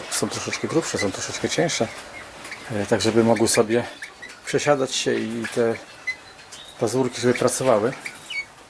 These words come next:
E, jak widzicie, na podłogę mnóstwo gałęzi, czyli nawaliłem naprawdę stertę taką przeróżnych, i grubszych,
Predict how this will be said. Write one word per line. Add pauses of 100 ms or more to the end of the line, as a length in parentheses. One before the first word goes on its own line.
(1080)
E, (800)
jak (240)
widzicie,
na
podłogę (220)
mnóstwo
gałęzi, (320)
czyli
nawaliłem
naprawdę
stertę
taką (880)
przeróżnych, (1300)
i
grubszych,